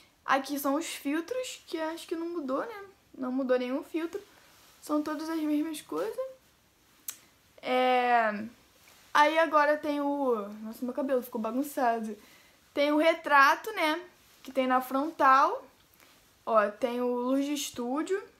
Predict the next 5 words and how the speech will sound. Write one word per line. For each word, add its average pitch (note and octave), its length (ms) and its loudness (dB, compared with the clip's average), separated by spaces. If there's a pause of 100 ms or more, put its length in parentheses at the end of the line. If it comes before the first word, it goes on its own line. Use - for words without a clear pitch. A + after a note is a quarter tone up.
(1160)
Tem C4 220 0
o C4+ 60 4
luz C4 240 0
de F4 80 -2
contorno. D4+ 720 0